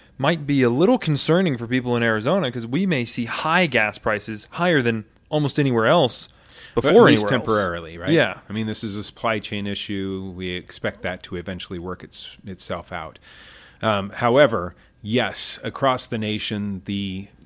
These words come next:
Speaker 2: uh, prices at the pump are going up. We are going to see that reflected in the C P I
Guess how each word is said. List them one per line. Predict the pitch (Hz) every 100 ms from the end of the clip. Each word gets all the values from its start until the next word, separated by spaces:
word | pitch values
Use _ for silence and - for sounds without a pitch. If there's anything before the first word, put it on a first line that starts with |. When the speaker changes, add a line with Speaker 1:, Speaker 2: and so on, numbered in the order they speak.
| -
Speaker 2:
uh, | 110 107 117
prices | - 117 104 104 90
at |
the | 82
pump | - 95
are | 92 95
going | 90 92
up. | 113 - - -
We | 95
are | 101
going | 92 98
to | 92
see | - 101
that | 90 90
reflected | 90 - 98 - 90
in | 90
the |
C | 87 - 123
P | - 120
I | 113 113 117